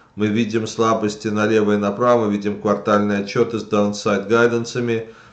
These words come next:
И мне кажется, что вот уже сейчас экономические номера тоже нам дадут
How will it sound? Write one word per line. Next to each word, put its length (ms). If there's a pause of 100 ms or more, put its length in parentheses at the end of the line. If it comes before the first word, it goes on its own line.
(140)
И 160
мне 160
кажется, 640
что 500
вот 200
уже 320
сейчас 540
экономические 800
номера 440
тоже 300
нам 240
дадут 480